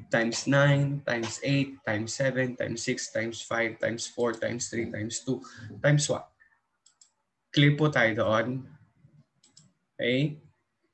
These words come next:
Any question sa sinabi ko? Okay po. Let's have an example, another example, ha?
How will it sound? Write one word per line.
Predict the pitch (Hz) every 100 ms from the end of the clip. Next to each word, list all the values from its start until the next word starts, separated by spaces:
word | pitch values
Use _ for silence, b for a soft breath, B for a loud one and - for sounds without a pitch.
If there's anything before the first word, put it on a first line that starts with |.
| _ _ _ _ _ _ _ _ _ _ -
Any | 123 127 131
question | 160 139 - 85 76 - _ -
sa | - 123 113
sinabi | 113 123 117 110 -
ko? | 95 95 _ _ _ _ _ _ _ _ _ _ _ _ _ _ _ _ _ _ _ _ _ 240 _ _ _ _ _ _ _ _ _ _ - _ -
Okay | 104 107
po. | 104 80 -
Let's | 117 -
have | 117 110
an | 120
example, | 113 120 120 -
another | 123 120 113 117
example, | 120 - 131 135
ha? | 117 107 117